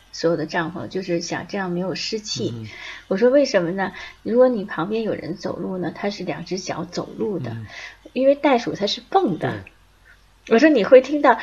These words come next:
Speaker 1: 蹦蹦蹦蹦的那个声音。我说如果你打开帐篷，你看，你能，就能看见袋鼠。
Speaker 2: 没错，没错，没错。
Speaker 1: <laughs> 嗯，所以这，这边就是很多地方，像他们有的那个，尤其薰衣草的时候，
Speaker 2: 嗯。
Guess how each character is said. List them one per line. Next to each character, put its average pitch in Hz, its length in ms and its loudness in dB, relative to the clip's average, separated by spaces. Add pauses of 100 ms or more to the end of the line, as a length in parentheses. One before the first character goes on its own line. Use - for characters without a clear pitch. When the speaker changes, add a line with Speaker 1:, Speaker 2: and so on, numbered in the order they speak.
(140)
Speaker 1:
蹦 277 180 10
蹦 277 160 8
蹦 277 240 8
蹦 285 160 10
的 214 100 4
那 190 100 -2
个 185 80 2
声 202 260 0
音。 185 160 -2 (160)
我 - 80 2
说 226 160 4
如 214 100 2
果 233 120 6
你 233 100 -2
打 156 160 -2
开 190 120 -2
帐 190 220 0
篷， 185 120 -2
你 160 140 -2
看， 170 280 -4
你 - 40 -4
能， 165 180 -2
就 185 100 0
能 165 140 -2
看 196 180 -2
见 175 140 -2
袋 175 160 6
鼠。 208 220 6
Speaker 2:
没 - 40 6
错， 135 220 2
没 120 160 -6
错， 117 160 -10 (400)
没 113 100 -14
错。 107 180 -12 (480)
Speaker 1:
<laughs> - 600 2
嗯， 202 360 0 (300)
所 285 160 8
以 247 320 4
这， - 180 0
这 277 220 2
边 262 240 6
就 269 140 4
是 220 160 2
很 196 200 -2
多 196 140 2
地 240 180 -2
方， 226 300 -2
像 233 200 2
他 240 100 -4
们 226 180 -2
有 170 160 0
的 185 160 -4
那 208 220 -4
个， 170 400 -4 (960)
尤 220 100 8
其 254 100 4
薰 262 200 2
衣 277 160 4
草 - 240 -2
的 185 120 -2
时 - 200 -6
候， 120 340 -2
Speaker 2:
嗯。 107 60 -16